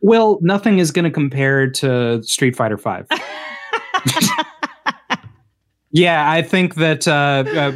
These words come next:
Speaker 1: having characters that I sort of like in a, in a story die when they don't have to is as bad as you <laughs> going through a, a
Speaker 2: <laughs>
Speaker 1: depression, losing all of your friends and alienating people. Yeah, yeah, it's the same.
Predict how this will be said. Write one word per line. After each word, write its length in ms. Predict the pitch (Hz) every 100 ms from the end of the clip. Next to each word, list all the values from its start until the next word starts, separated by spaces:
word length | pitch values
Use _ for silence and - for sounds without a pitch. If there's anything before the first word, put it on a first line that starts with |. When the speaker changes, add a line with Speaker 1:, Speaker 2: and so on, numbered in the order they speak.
| 139
Speaker 1:
having 360 | 147 151 147
characters 500 | 139 147 139 143 135
that 120 | 139 131
I 100 | 131
sort 320 | - 139 131
of 100 | 117
like 300 | 123 123 123
in 80 | 117
a, 240 | 110 110 117
in 140 | 123
a 40 | 110
story 520 | - 131 120 113 110 117
die 300 | 117 113 113
when 160 | 113 110
they 100 | 113
don't 220 | 110 110
have 320 | 117 110 101
to 220 | - 107 - - _
is 120 | 120 113
as 120 | 123
bad 320 | 113 120 113
as 220 | 113 110
you 340 | 135 127 113 110
<laughs> 160 | 175
going 240 | - 240 -
through 340 | - 262 -
a, 300 | 180 320 254
a 40 | 139
Speaker 2:
<laughs> 40 |
Speaker 1:
depression, 580 | 127 131 117 - 120 120 427 247 453 -
losing 500 | 160 190 226 - 285 226 254
all 120 | 214
of 80 | 170
your 120 | 175
friends 400 | - 147 147 135
and 80 | 131
alienating 580 | 127 131 120 117 113
people. 240 | - 104 - 523 - 571
Yeah, 100 | - - - -
yeah, 180 | - 131
it's 160 | 131
the 80 | 165
same. 260 | 156 107